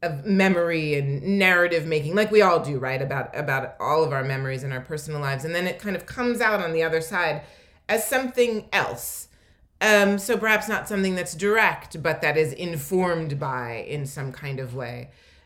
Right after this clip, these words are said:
The other thing I think that's relevant to your question is that, you know, unless sometimes you're writing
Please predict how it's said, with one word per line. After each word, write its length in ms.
The 220
other 160
thing 240
I 80
think 240
that's 400
relevant 800
to 160
your 120
question 420
is 200
that, 460
you 160
know, 280
unless 400
sometimes 460
you're 100
writing 540